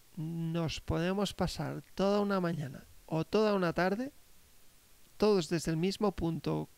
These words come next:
sin cambiar de objetivo, y hacer tantas fotografías como imaginemos, porque con un tele, como decíamos antes, que nos ayudó,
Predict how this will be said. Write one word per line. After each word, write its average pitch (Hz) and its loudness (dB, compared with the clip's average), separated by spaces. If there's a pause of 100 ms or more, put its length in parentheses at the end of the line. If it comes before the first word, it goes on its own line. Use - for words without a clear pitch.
(140)
sin 170 -4
cambiar 180 0
de 180 4
objetivo, 196 0 (640)
y 160 2
hacer 190 2 (720)
tantas 175 2
fotografías 180 0
como 165 0
imaginemos, 165 -2
porque 160 -4 (500)
con 170 0
un 226 4
tele, 214 4 (380)
como 156 -4
decíamos 170 -2
antes, 170 -2
que 156 -6
nos 151 -4
ayudó, 156 0